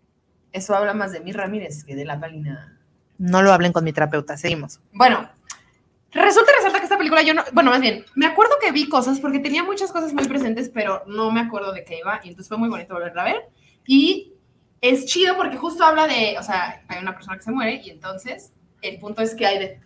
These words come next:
Speaker 1: qué hay de-, qué hay detrás, ¿no? Y entonces son un chingo de escenarios, como distintos mundos, tú los llamaste mundos, que me parece una excelente manera de decirlo,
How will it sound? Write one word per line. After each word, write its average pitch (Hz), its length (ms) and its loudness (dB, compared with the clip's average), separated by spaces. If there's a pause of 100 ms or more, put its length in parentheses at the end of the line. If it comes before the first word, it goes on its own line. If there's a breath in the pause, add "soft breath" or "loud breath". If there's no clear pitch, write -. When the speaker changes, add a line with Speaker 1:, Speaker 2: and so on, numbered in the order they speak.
Speaker 1:
qué 214 100 -8
hay 208 100 -2
de-, 214 160 -8
qué 220 100 -2
hay 226 100 0
detrás, 214 360 -4
¿no? 226 80 -4
Y 262 60 -2
entonces 240 220 -2
son 330 120 -2
un 381 240 -4
chingo 381 280 -2
de 370 80 -2
escenarios, 240 520 -2
como 233 180 -6
distintos 277 460 -4
mundos, 240 520 -2
tú 190 120 -14
los 190 160 -14
llamaste 165 400 -16
mundos, 190 420 -12
que 185 60 -12
me 170 100 -10
parece 175 240 -10
una 170 260 -10
excelente 170 540 -12
manera 156 300 -12
de 156 140 -16
decirlo, - 420 -10